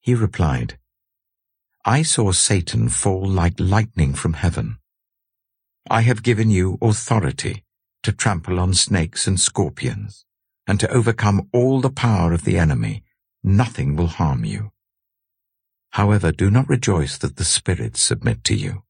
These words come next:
but rejoice that your names are written in heaven."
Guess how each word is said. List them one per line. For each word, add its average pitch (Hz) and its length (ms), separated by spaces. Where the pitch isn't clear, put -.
but - 140
rejoice 78 500
that - 180
your 67 120
names 69 480
are 65 100
written 62 320
in 53 140
heaven." 62 460